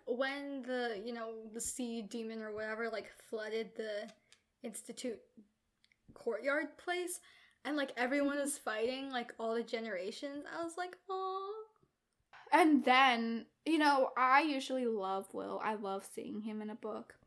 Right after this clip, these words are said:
Speaker 2: But when Matthew, when J-, James was chasing after Matthew and Cordelia, trying to get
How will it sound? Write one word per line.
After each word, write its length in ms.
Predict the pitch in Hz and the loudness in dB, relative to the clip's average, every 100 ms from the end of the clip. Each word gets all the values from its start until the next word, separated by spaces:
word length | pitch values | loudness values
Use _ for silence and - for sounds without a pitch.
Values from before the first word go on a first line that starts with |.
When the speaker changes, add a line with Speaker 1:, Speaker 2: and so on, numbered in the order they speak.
| _ _ _ _ _ _ _ _ _ | _ _ _ _ _ _ _ _ _
Speaker 2:
But 360 | 269 285 - - _ | 8 8 6 -4 _
when 300 | 269 302 294 | 0 2 6
Matthew, 420 | 285 294 302 - - | 6 6 2 -8 0
when 280 | 302 269 | 2 4
J-, 220 | 254 220 - | 2 0 -4
James 420 | 247 254 247 269 294 | -6 -2 0 0 0
was 160 | 294 | -4
chasing 540 | - - 220 226 233 220 | -4 -4 -4 -4 -8 -6
after 380 | 196 214 220 208 | -8 -6 -6 -6
Matthew 360 | 190 208 220 | -6 -6 -8
and 80 | 214 | -8
Cordelia, 500 | 226 202 202 196 202 | -6 -4 -2 -2 -4
trying 400 | 202 - 247 269 | -8 -10 -4 -2
to 80 | 277 | -2
get 180 | 254 | -4